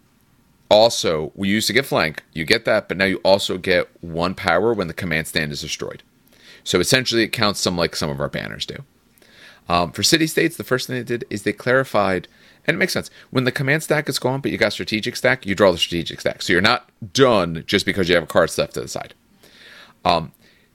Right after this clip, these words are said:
they also clarified that the Promethean and the Festin, they get a free spell cast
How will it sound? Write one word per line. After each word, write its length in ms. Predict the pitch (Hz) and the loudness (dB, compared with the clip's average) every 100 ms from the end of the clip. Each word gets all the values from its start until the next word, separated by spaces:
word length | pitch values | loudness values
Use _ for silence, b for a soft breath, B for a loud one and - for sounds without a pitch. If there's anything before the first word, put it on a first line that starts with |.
| _ | _
they 160 | 95 98 | 0 2
also 800 | 104 113 - 120 107 107 101 - _ _ | 4 4 2 -4 -2 -2 -4 -8 _ _
clarified 840 | - 139 123 117 - 98 87 85 - | -2 4 4 4 0 -2 -2 -8 -6
that 180 | 92 87 | -2 -2
the 80 | 85 | -4
Promethean 560 | - 98 120 - 151 127 | -8 -4 -4 -2 -6 -6
and 140 | 87 | -6
the 80 | 80 | -6
Festin, 640 | - 101 139 - 135 143 - b b - | 0 0 0 -4 -8 -8 -16 b b 0
they 140 | 98 | 2
get 160 | 92 87 | 4 2
a 80 | |
free 600 | 82 - - 123 131 143 - | -2 -6 2 4 4 0 -8
spell 500 | - - - 139 143 | -6 -2 4 4 2
cast 580 | - 143 139 147 - | -2 -2 -2 -4 -10